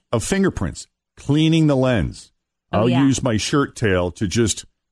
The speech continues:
Speaker 1: go over that lens and make sure it's free of fingerprints or anything that's gonna make the picture appear cloudy.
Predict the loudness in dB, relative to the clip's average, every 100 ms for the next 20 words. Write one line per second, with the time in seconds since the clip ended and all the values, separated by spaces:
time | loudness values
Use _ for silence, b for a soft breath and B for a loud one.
0 | _ 0 2 2 2 0 -2 0 0 0
1 | 0 0 0 0 0 0 2 0 -4 -2
2 | 0 2 0 -2 -2 -2 -4 -4 -4 -6
3 | -8 -6 -4 -4 -4 -4 -2 0 2 2
4 | 0 -2 -2 -4 -2 -2 -2 0 -2 -2
5 | -4 -2 0 -2 -4